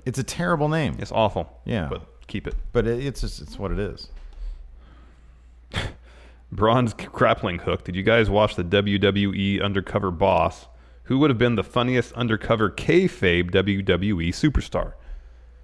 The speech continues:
Speaker 1: Well, right now it'd probably be Braun.
Speaker 2: Yeah.
Speaker 1: Like, how could, I don't even understand how any, I didn't watch it, so I don't
Speaker 2: No.
Speaker 1: know.
Speaker 2: But if you work for W W E, I would get the feeling, even with the wig and glasses, you would know what Stephanie McMahon looked like.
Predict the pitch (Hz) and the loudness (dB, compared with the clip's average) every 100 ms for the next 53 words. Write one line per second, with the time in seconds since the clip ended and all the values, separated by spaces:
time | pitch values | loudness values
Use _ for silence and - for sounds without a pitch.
0 | - - - - - - - - - - | -20 -20 -20 -20 -20 -20 -20 -20 -20 -20
1 | - - - - - - - - - - | -20 -20 -20 -20 -20 -20 -20 -20 -20 -20
2 | - - _ - - - - - - - | -20 -20 _ -20 -20 -20 -20 -20 -20 -20
3 | - - - - - - - - - 78 | -18 -18 -20 -20 -20 -20 -20 -20 -12 -6
4 | 80 92 80 95 85 82 76 69 65 71 | -4 -4 -4 -4 -4 -6 -6 -8 -8 -8
5 | 78 71 71 98 98 92 80 69 - 87 | -6 -8 -6 -2 0 0 -2 -6 -8 -8
6 | 87 80 85 71 92 196 139 90 90 85 | -8 -8 -8 -4 -2 0 2 0 -2 -2
7 | 90 85 87 90 85 76 - - 131 160 | -4 -2 -2 -4 -6 -12 -18 -2 0 2
8 | 156 110 104 117 151 - 110 101 104 98 | 2 2 0 0 -4 -2 0 2 2 2
9 | 92 101 123 120 - - 117 110 135 160 | 4 2 0 -4 -12 -2 2 2 2 4
10 | 143 123 101 98 92 90 87 87 - - | 4 4 4 4 4 0 0 -2 -6 -2
11 | 117 113 120 107 - - 131 120 98 107 | 0 0 -4 -4 -10 -10 -6 -4 -2 -2
12 | 107 95 87 104 92 90 90 92 - 82 | -2 -2 2 4 4 0 2 2 0 -4
13 | 90 98 92 90 - 92 - 85 87 85 | -2 0 0 0 0 -4 -4 -10 -8 -8
14 | 82 80 - - | -8 -8 -8 -10